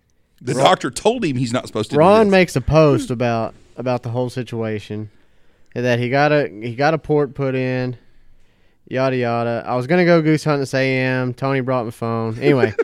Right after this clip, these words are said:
Speaker 1: <laughs>
Speaker 2: basically saying that he, that he can't shoot, and he's pissed off about it. Gail, Ron's lady friend,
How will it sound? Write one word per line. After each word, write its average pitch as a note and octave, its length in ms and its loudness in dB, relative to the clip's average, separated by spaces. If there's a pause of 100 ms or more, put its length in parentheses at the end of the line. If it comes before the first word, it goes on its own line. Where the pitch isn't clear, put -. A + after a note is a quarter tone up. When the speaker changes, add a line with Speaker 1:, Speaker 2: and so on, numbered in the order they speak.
(120)
Speaker 1:
<laughs> - 220 -14
Speaker 2:
basically E3+ 380 6
saying D#3 340 6
that C3 160 2
he, C#3 320 4
that C3+ 220 4
he E3 120 8
can't D3 320 4
shoot, A#2+ 340 0 (760)
and A#2+ 260 0
he's C3 220 -2
pissed D3 260 0
off B2+ 200 0
about G#2+ 260 -2
it. A2 240 -8
Gail, C#3+ 580 8
Ron's C3 420 2
lady C#3+ 280 4
friend, A#2 500 -2